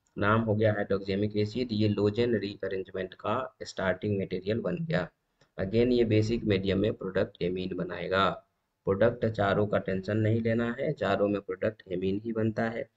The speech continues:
मैंने बोला अगर एन के साथ ओएच लगा हो तो living group generally वही होता है, बाकी सब कुछ same है इधर, ठीक है। Isocyanate reaction intermediate बनेंगे।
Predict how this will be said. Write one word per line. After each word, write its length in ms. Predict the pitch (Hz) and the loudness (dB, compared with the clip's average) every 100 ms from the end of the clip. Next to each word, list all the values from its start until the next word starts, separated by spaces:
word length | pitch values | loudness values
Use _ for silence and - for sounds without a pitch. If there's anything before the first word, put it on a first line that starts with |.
| _ _ - | _ _ -4
मैंने 200 | 95 104 | 0 2
बोला 240 | 104 107 | 4 4
अगर 180 | 104 101 - | 4 4 4
एन 160 | 131 147 | 4 4
के 120 | 135 | 2
साथ 380 | 110 107 - 101 | 0 -2 -2 0
ओएच 240 | 104 101 | 0 0
लगा 220 | 95 92 | -4 -2
हो 160 | 92 92 | -2 -4
तो 260 | - 95 95 | -8 -8 -4
living 400 | 95 98 117 98 | -4 -2 0 0
group 200 | 98 - | -4 -8
generally 480 | 92 87 85 90 - | -12 -8 -8 -10 -14
वही 120 | - | -14
होता 420 | - _ - 90 | -16 _ -8 -6
है, 200 | 110 123 - _ _ _ _ | -4 -6 -8 _ _ _ _
बाकी 300 | 98 98 113 | -2 0 -2
सब 300 | 107 147 147 | 0 2 2
कुछ 240 | 160 160 120 | 4 2 0
same 320 | - 95 92 | 0 0 2
है 180 | 92 87 | 0 0
इधर, 220 | 85 87 | 0 -2
ठीक 200 | - 135 | -4 -2
है। 100 | 131 - _ _ _ _ _ _ _ _ _ _ _ - | -4 -4 _ _ _ _ _ _ _ _ _ _ _ -4
Isocyanate 760 | 101 101 107 98 95 95 90 90 | -2 0 0 0 0 0 0 -2
reaction 400 | 90 85 113 117 | -2 -4 -2 0
intermediate 520 | 117 117 120 120 117 | 2 2 2 0 0
बनेंगे। 400 | 117 123 139 | 0 0 0